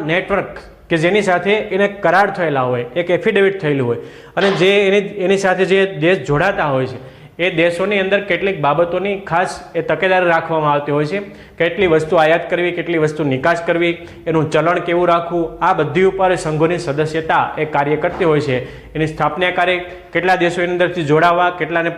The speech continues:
ફરી પાછળથી કેટલાક દેશોને જોડવા, એ અંગેની પણ એમાં ચર્ચા થતી હોય છે.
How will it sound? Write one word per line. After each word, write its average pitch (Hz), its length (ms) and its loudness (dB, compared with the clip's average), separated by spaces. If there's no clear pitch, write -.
ફરી 170 180 2
પાછળથી 175 520 0
કેટલાક 175 340 -2
દેશોને 170 320 -2
જોડવા, 170 360 2
એ 180 60 0
અંગેની 180 300 0
પણ 175 180 -2
એમાં 160 260 -4
ચર્ચા 151 300 -2
થતી 143 240 -6
હોય 165 140 2
છે. 139 180 -2